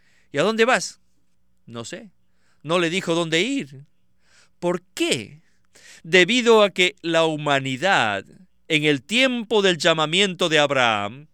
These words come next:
había caído. Estaba muy, pero muy lejos de Dios.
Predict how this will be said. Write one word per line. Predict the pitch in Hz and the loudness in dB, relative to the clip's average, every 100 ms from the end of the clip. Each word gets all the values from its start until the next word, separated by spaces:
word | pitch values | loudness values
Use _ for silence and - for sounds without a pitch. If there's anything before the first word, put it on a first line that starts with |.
| _ _ - | _ _ -16
había | - 196 247 247 | -4 -2 2 2
caído. | 233 220 262 254 165 131 110 - _ _ _ _ | 2 -2 -2 -2 -2 -4 -6 -12 _ _ _ _
Estaba | 196 - 254 254 254 | -4 -2 0 0 0
muy, | 240 285 320 349 359 349 339 311 277 254 | -2 -8 -2 2 2 2 2 2 4 2
pero | 208 254 254 | 2 4 4
muy | 269 311 330 339 320 | 2 -2 -4 0 0
lejos | 277 277 269 220 | 4 2 4 0
de | 202 | 0
Dios. | 196 208 262 294 240 147 - - | -2 -2 -2 -2 -6 -12 -16 -20